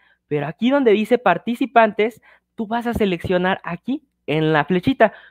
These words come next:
y le vamos a dar invitar, porque tú me dirás, "Uriel, todo muy bonito, ya arreglaste filtros, ya pusiste muchas cosas, pero no veo alumnos, no invitas a nadie".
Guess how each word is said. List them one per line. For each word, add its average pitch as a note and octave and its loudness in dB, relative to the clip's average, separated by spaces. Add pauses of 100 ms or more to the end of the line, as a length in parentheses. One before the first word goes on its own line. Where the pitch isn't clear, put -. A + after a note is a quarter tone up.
(180)
y C3+ -2
le C#3+ 4
vamos G#3 4
a - 6
dar G3+ 6
invitar, A3 2
porque D3+ -2
tú F3+ 0
me G3+ 4
dirás, A#3+ 4
"Uriel, G#3+ 2 (260)
todo A3 8
muy A3+ 6
bonito, A3+ 4
ya G#3 4
arreglaste G3 0
filtros, A3+ 0 (320)
ya G3+ 4
pusiste G3+ -2
muchas C#4 -2
cosas, B3+ 0
pero E3+ 4
no G3+ 2
veo A3 8
alumnos, A#3 0
no F#3+ 0
invitas A#3+ -2
a F#3+ -2
nadie". A#3 -2